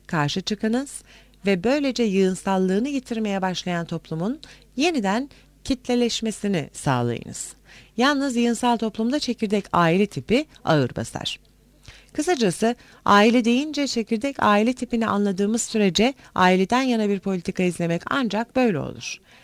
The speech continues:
Eğer ikinci dalga tipi bir aileyi yeniden ihya etmek istiyorsak,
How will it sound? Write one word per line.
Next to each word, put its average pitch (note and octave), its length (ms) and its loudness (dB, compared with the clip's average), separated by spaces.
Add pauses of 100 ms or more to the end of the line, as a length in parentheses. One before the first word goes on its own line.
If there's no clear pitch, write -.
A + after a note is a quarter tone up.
(120)
Eğer F3 280 4
ikinci G#3 400 -4
dalga G#3 300 2
tipi D#3+ 400 -4 (320)
bir G3+ 300 2
aileyi F3+ 380 2
yeniden F#3 480 2
ihya D#3+ 460 0
etmek C3+ 340 -8
istiyorsak, D#3+ 760 -2